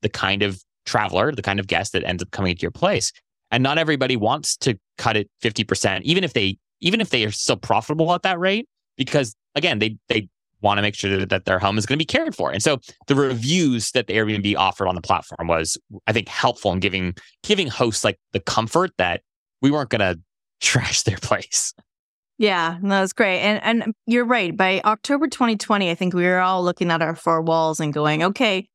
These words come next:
Speaker 2: we've had a bit of freedom here, but, you know, what's coming around the corner?" I actually, I was living in the U K at the time, and I'd basically spent, you know, just the whole time in our house, not gone anywhere.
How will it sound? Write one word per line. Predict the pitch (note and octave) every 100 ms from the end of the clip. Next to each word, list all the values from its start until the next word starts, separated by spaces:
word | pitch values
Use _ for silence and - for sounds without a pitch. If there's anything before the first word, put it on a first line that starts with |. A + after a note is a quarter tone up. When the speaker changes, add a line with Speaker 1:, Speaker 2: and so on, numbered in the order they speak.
| _ _
Speaker 2:
we've | A#3 A3
had | B3+
a | C4
bit | A3+ B3+
of | B3+ B3 A#3+ - _
freedom | - F#3+ E3+ E3
here, | D#3+ D#3 D#3+
but, | F3
you | F#3 F#3 F3+
know, | E3+ E3 E3
what's | F#3+ F#3+ -
coming | - G3 F#3
around | E3+ E3
the | E3+
corner?" | - F#3+ E3+ D3+
I | - G#3
actually, | G#3+ - - F#3+ D#3+ D3 D3+ - _ _ _
I | A3+
was | A#3 B3
living | A#3 A3+
in | G#3
the | G3
U | F3+
K | E3+ F#3 D3+
at | -
the | -
time, | - D#3+ D3 C#3+ D3 D#3+ _ _ _ -
and | F3+ E3+ E3 D#3+ D#3 -
I'd | E3+ E3
basically | F3 E3+ E3
spent, | - - E3 D3+ - - - _
you | E3
know, | D3+ C#3 C#3 D3 -
just | D#3+ D3+
the | E3
whole | E3 D#3
time | - E3 D3+ D3 D3 _ _ _ _
in | D#3
our | C3
house, | E3 D#4+ - - -
not | E3+ D3
gone | D#3+ D3+
anywhere. | G3+ A3 A#2+ C3 F#3+